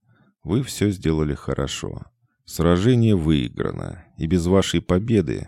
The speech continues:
все надежды были бы похоронены». «Звучит многообещающе»,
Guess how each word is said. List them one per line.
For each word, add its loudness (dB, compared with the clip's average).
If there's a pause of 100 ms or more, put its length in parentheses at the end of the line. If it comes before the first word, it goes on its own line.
все -4
надежды 0
были -2
бы 0
похоронены». -4 (680)
«Звучит -2
многообещающе», 0